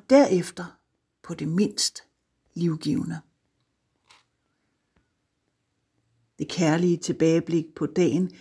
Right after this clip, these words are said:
kan hjælpe syveren til at favne helheden i dagen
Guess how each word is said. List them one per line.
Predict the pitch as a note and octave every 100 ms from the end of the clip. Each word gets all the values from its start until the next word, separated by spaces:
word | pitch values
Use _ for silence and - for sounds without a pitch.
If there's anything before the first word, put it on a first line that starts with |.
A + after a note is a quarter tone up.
| - _ _ -
kan | G#3+
hjælpe | G3 G#3+ A#3+ C4
syveren | B3+ - A#3 G3 A3+ G3+ F3+ F3 - _ _ -
til | G3
at | E3
favne | - F3 E3 F3+ G#3
helheden | F3+ G3+ G#3+ G3+ A3 G3 G3
i |
dagen | F3+ E3+ - F3 E3